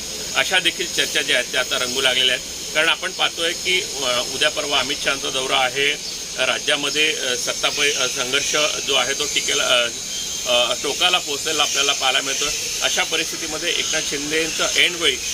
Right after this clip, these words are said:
अशा पद्धतीनं आजारी पडणं ही साहजिकच आहे. अ, राजकीय चर्चा जी आहे ती सुरू झाल्याचं आपल्याला पाहायला मिळते. पण कुठेतरी, अ, जो,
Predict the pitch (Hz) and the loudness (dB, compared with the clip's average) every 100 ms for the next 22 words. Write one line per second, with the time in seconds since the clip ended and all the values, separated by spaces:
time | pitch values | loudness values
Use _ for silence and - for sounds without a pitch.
0 | - 131 - 165 156 151 143 151 151 127 | -2 0 0 0 0 -2 0 0 0 0
1 | 123 147 143 135 139 160 - - - 147 | 2 0 0 -2 0 -2 -4 -4 -2 0
2 | - 117 143 170 160 135 156 - 139 123 | 2 4 4 2 2 2 -2 -4 -2 0
3 | 120 - 156 147 135 123 139 135 123 139 | 0 0 -2 0 -2 0 2 2 2 0
4 | 127 127 131 123 127 131 123 139 139 135 | -2 -2 0 0 2 0 -2 -2 -2 0
5 | 135 135 127 156 - - 147 139 135 175 | 0 0 -4 -4 -6 -6 -6 -4 -2 0
6 | 170 135 104 - - - 127 123 120 117 | 2 0 0 -6 -10 -6 0 0 2 2
7 | 117 120 - 131 156 | 0 0 -4 -2 0